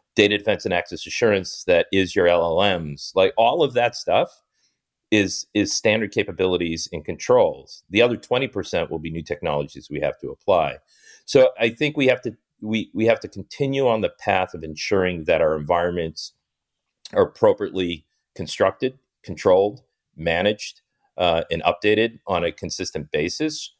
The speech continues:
with good defensibility, monitoring, response capabilities. Like, those things are where we start. And, and having an environment, um, that I have transparency into. You know, we're, we, we still talk to companies out there that say, "I,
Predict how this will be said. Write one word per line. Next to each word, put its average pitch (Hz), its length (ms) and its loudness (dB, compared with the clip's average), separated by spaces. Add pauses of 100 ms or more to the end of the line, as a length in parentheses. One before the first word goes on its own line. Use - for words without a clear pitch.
(220)
with 90 300 0
good 98 300 2
defensibility, 92 1040 -2 (120)
monitoring, 80 880 -2
response 78 460 -4
capabilities. 71 800 -6
Like, 80 160 0 (200)
those 110 340 4
things 135 340 -2 (140)
are 113 160 4
where 101 240 0
we 127 100 -6
start. 135 400 0 (760)
And, 95 640 2
and 85 300 0 (100)
having 104 640 2
an 95 80 0
environment, 92 640 0 (280)
um, 87 520 2
that 92 360 2
I 95 140 4
have 95 200 -2
transparency 110 760 -2
into. - 380 -10 (580)
You 101 120 4
know, 98 100 0
we're, 107 200 2
we, 110 340 -2 (120)
we 104 140 0
still - 240 2
talk 90 280 2
to 82 80 -12
companies 78 480 -6
out 65 220 -4
there 76 260 0
that 80 280 0
say, 82 360 2
"I, - 120 0